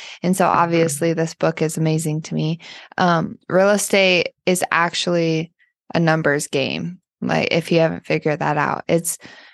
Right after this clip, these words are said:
Speaker 1: how much, if you play it correctly by the numbers, you're going to be able to expand and you're gonna be more successful. Um, and so this book really dives into the numbers.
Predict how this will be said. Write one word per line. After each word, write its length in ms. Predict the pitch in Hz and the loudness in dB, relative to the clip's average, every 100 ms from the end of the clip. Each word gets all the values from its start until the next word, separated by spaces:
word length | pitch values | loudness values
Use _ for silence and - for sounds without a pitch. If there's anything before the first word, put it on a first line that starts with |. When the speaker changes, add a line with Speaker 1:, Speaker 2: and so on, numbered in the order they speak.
| _ _ _ | _ _ _
Speaker 1:
how 220 | 202 190 | 0 2
much, 560 | 185 175 - - - - _ _ _ _ _ _ _ _ _ - | 2 0 0 -2 -4 -8 _ _ _ _ _ _ _ _ _ -2
if 200 | 190 208 | -2 2
you 360 | 208 196 185 - | 2 4 2 -2
play 320 | - 190 190 | 0 2 4
it 120 | 190 - | 0 0
correctly 460 | 185 175 - 190 | 0 0 -2 -4
by 240 | 185 170 170 | 0 0 0
the 80 | |
numbers, 400 | 165 160 170 180 | -2 -4 -2 -2
you're 100 | 170 | -2
going 280 | 165 165 165 | 0 2 2
to 100 | 170 | 0
be 80 | 170 | 0
able 220 | 160 165 | 0 0
to 360 | 165 156 151 - | -2 0 0 0
expand 560 | 156 - - 156 151 147 | -2 -4 0 0 2 0
and 100 | 156 | 0
you're 120 | 151 | -2
gonna 200 | 156 156 | -2 -2
be 160 | 156 156 | 0 0
more 200 | 160 156 | 0 -2
successful. 800 | - - - - - - 175 165 - - - - | -6 -6 -8 -10 -6 -2 -2 -4 -12 -16 -8 0
Um, 180 | 175 165 | 0 2
and 200 | 170 165 | 0 2
so 120 | 175 | 2
this 180 | 175 175 | 2 2
book 260 | 180 175 | 0 0
really 260 | 165 165 165 | 2 2 2
dives 360 | 165 156 160 160 | 2 0 0 0
into 280 | 156 - | -2 -2
the 100 | 160 | -2
numbers. 600 | 156 151 156 151 151 - | 0 0 0 0 -2 -4